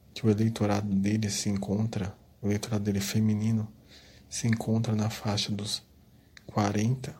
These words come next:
sessenta anos. E o, o eleitorado que vai se beneficiar desse decreto está na faixa etária dos dezoito, vinte e quatro anos.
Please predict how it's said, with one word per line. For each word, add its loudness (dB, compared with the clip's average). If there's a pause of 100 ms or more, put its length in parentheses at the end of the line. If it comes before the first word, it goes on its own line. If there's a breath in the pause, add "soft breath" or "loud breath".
sessenta -2
anos. -4 (1800 loud breath)
E 6
o, -2 (160)
o 2
eleitorado 2
que -8
vai 2
se -4
beneficiar -2
desse -2
decreto -2 (1000 loud breath)
está -2
na 4
faixa 0
etária 0
dos -4 (1200)
dezoito, 0
vinte 2
e -4
quatro -2
anos. -2